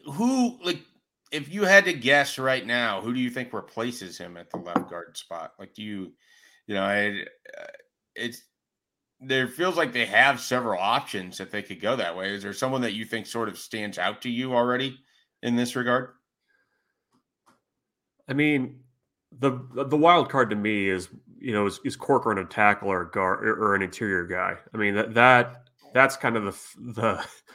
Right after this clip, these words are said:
Speaker 2: i-, in the choose your own adventure direction of figuring out what this offensive line work looks like, the first thing is,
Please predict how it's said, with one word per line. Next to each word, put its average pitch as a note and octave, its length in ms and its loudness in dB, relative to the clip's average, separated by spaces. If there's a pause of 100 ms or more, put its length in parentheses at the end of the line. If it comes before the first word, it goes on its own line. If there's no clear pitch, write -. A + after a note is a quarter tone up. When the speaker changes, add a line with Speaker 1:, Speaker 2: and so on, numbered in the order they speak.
(600)
Speaker 2:
i-, D#3+ 180 6
in E3 160 6
the B2+ 80 4
choose F#3 340 -2
your D#3 140 2
own D3 80 4
adventure A#2 1000 2
direction G#2+ 560 2
of G2 120 -4
figuring G#2+ 340 4
out G#2 100 4
what G#2 120 0
this G#2 140 -2
offensive G#2 520 2
line F#2+ 360 2
work F2+ 360 -2 (240)
looks G#2+ 300 -4
like, F2 300 -4 (100)
the G2+ 80 -6
first A2+ 400 0 (500)
thing G2 280 2
is, F2+ 180 -4